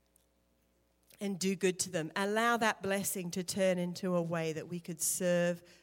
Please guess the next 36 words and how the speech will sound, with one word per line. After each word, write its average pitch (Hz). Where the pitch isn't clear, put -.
and 160
honor 165
and 160
love 156
those 160
who 160
are 151
in 151
front 151
of 151
us. 151
Now, 185
I 196
recognize 196
that 185
while 180
I've 180
been 180
talking, 180
you 175
may 190
have, 185
um, 170
you 190
may 214
have 208
been 190
thinking 185
of 156
someone 170
in 165
particular, 156
someone 196
who's 180
hurt 165
you, 147